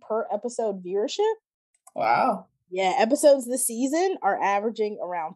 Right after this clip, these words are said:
Speaker 1: thirteen million viewers, uh, versus last season's average of six point six million per episode.
Speaker 2: Whoa.
Speaker 1: Yeah. Yeah.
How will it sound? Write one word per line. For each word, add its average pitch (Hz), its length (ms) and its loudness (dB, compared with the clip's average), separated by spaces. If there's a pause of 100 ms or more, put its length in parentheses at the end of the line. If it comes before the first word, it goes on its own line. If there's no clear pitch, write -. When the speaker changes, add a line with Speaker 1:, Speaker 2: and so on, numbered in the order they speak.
Speaker 1:
thirteen 220 460 0
million 214 400 -2
viewers, 302 640 -4 (480)
uh, 190 140 4
versus 190 420 0
last 196 480 -2
season's 214 680 -6
average 180 500 -2 (100)
of 165 160 -2
six - 320 -4
point - 300 -6
six - 280 -4
million 165 540 -4 (120)
per 165 260 -2
episode. - 640 -12 (680)
Speaker 2:
Whoa. - 480 -8 (300)
Speaker 1:
Yeah. 202 340 2 (560)
Yeah. - 260 -2